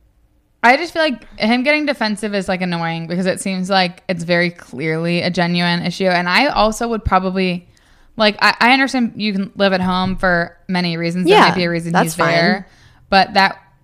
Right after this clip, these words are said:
Speaker 1: if his mom was continuing to act like that and I had to, like, go there frequently because he lived there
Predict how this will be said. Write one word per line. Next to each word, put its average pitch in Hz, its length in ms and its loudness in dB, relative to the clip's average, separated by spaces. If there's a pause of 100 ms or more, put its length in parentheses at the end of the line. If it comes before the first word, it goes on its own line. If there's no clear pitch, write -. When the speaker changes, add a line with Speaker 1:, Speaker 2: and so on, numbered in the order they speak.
(100)
Speaker 1:
if 208 180 -2
his 233 180 2
mom 190 460 2
was 180 140 -8
continuing 175 480 -4
to 175 120 -4
act 156 200 -4
like 175 180 -4
that 185 300 4
and 175 120 2
I 170 120 -2
had 170 160 -2
to, 175 100 0
like, 165 400 -4
go 160 240 0
there 180 180 -2
frequently 185 480 -4
because 175 380 -6
he 170 100 -4
lived 160 340 -8
there 254 520 -2